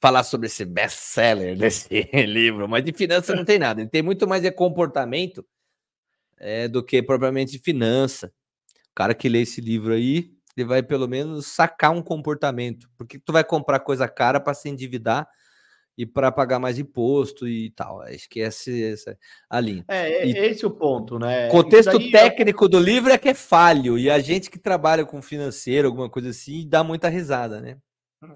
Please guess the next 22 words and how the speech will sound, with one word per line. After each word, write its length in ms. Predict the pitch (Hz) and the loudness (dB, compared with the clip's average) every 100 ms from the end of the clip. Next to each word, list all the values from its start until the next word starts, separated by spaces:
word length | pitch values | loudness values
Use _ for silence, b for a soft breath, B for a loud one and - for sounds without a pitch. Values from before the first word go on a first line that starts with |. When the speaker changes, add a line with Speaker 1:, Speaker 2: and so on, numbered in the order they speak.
| 147 | -12
Speaker 2:
Isso, 680 | 165 170 180 113 117 104 104 | -8 -4 -4 -6 -4 -6 -4
é 80 | 123 | 0
assim, 500 | 156 156 220 175 156 - - | 0 0 -4 -2 -4 -6 -8
é 160 | 165 147 | 2 2
o 60 | |
que 80 | 147 | 2
você 80 | 208 | 0
falou, 500 | 208 202 202 190 180 | 2 4 4 2 0
você 100 | 180 | -4
soube 600 | 190 185 190 185 185 - _ - - - | -6 -4 -6 -8 -12 -16 _ -20 -20 -20
explicar 320 | _ 160 170 | _ -4 0
muito 220 | 170 180 214 | 0 -2 -2
bem. 240 | 180 131 | 0 0
É 60 | 147 | -2
uma 160 | 190 | -4
questão 280 | 196 208 214 | -4 -2 0
mais 220 | 190 185 | 0 0
comportamental 1000 | 185 208 214 214 220 220 220 175 165 170 | -2 -4 -4 0 0 0 -2 4 6 6
ali 440 | 139 135 190 190 170 | 4 2 -4 -6 -6
da 120 | 190 | -4
parada, 540 | 190 202 151 143 135 | 0 2 4 2 0
não, 560 | 127 143 196 214 208 | -2 -4 -4 -6 -8